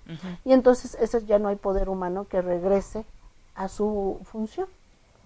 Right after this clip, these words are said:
Speaker 2: Entonces el brazo está muy hinchado todo, porque hay unas actividades que le, no podemos hacer. Por ejemplo, el lavar.
Speaker 1: Ujú.
Speaker 2: Lavar esta función edematiza el brazo.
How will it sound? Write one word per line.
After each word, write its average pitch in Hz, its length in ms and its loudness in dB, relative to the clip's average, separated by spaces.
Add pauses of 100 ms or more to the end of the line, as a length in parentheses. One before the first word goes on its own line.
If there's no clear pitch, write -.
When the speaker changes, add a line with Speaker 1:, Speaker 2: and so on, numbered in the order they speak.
(460)
Speaker 2:
Entonces - 240 -8
el 190 100 4
brazo 202 320 6
está 190 240 2
muy 208 300 4
hinchado 214 500 -2
todo, 185 400 -6 (640)
porque 233 460 2 (320)
hay 240 200 2
unas 262 500 0
actividades 202 680 0
que 196 180 -8
le, 180 160 -2 (460)
no 233 260 4
podemos 214 440 2
hacer. 220 240 -6 (500)
Por 233 140 6
ejemplo, - 480 2 (220)
el 202 420 6
lavar. 196 320 6 (480)
Speaker 1:
Ujú. 170 280 -18 (340)
Speaker 2:
Lavar 220 520 8
esta 269 240 -6
función 220 640 -6 (500)
edematiza 202 640 -4
el 226 80 2
brazo. 311 340 0